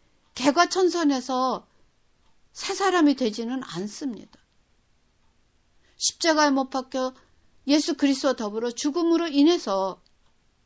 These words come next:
하나님이 새 피조물로 하나님의 자녀로 새로 낳아주셔야지만 우리는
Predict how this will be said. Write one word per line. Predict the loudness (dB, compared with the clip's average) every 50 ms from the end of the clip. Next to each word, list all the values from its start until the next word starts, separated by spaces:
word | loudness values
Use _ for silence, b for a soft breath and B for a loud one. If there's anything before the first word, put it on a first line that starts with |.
| _ _ _ _ _ _
하나님이 | -14 -10 -6 0 2 4 4 4 4 4 2 2 2 2 2 0 -6 _ _
새 | _ -10 -6 -4 -4 -2 0
피조물로 | 0 0 0 0 -2 -6 -6 -6 -6 -8 -8 -6
하나님의 | -4 0 2 4 4 4 4 2 0 -2 -4
자녀로 | -6 -8 -8 -8 -6 -2 0 -2 -2 -2 b b b b b b b b b _ _ _ _ _ _ _
새로 | _ -14 -8 -4 -2 0 0 2 2
낳아주셔야지만 | 4 4 4 4 4 2 2 0 -2 -4 -4 -4 -2 -2 0 0 0 0 -2 -4 -6 -6 -6 -4 0 0 0 0 -2 -6 _ _ _ _ _ _ _
우리는 | -10 -8 -6 -4 -4 -4 -2 -2 -2 -4